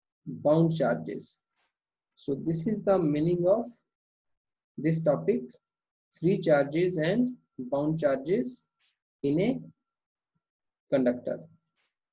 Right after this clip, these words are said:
So I hope you understood up to this. So our next topic is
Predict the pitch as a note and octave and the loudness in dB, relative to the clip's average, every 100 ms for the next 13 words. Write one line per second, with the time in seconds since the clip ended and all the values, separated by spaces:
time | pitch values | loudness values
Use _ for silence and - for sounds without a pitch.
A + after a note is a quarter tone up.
0 | _ _ _ _ _ _ _ - D3 D#3+ | _ _ _ _ _ _ _ -4 0 2
1 | E3 G3 F#3+ F3+ D3+ D3+ F3+ - F#3+ E3+ | 2 2 2 2 4 4 2 2 4 4
2 | D3 - C#3+ D#3+ A#3 - - _ _ _ | 2 0 -2 0 0 -2 -10 _ _ _
3 | _ _ _ _ _ _ - _ _ _ | _ _ _ _ _ _ -20 _ _ _
4 | _ _ _ _ _ _ _ - G3+ F3+ | _ _ _ _ _ _ _ -10 0 2
5 | E3+ D#3 F3 E3 - E3+ E3 F3 F3 D#3+ | 2 2 2 0 -2 -4 0 0 2 2
6 | E3 G#3+ - - | 2 0 -6 -18